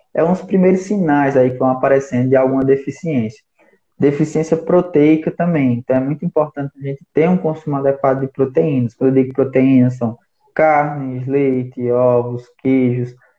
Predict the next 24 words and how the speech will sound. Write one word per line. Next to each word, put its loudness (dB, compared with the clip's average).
São -2
normalmente 2
essas -2
fontes -2
animais, 0
mas 0
também 2
tem -2
fontes -4
vegetais, 2
vão, -4
pra -2
quem -2
é -2
vegetariano, -2
vegano, -2
né? 0
Por -4
exemplo, -4
lentilha, 2
vagem, 0
é, 2
o 2
brócolis. 0